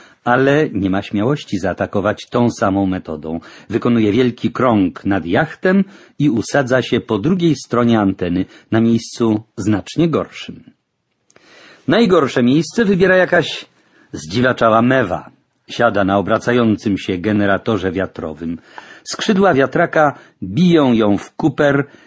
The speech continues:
więc najpierw przekręca generator w bok, żeby skrzydła przestały się obracać, a potem wsuwa kuper między skrzydła, blokując jego obroty.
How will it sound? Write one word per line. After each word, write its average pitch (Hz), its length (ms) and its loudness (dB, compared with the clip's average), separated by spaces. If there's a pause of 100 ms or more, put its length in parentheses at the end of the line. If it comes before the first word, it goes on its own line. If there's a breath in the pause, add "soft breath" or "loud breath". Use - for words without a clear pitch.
(140 loud breath)
więc 110 240 0
najpierw 113 400 -2
przekręca 104 520 -2
generator 95 520 -4
w 98 80 -8
bok, 151 480 -4
żeby 92 300 -4
skrzydła 90 460 -6
przestały - 440 -8
się 107 140 -4
obracać, 185 480 0 (280 loud breath)
a 175 100 -4
potem 160 380 0 (420 soft breath)
wsuwa 95 360 -4
kuper 92 380 -4
między 90 420 0
skrzydła, 147 560 -2
blokując 104 640 -2
jego 90 300 -6
obroty. 82 520 -10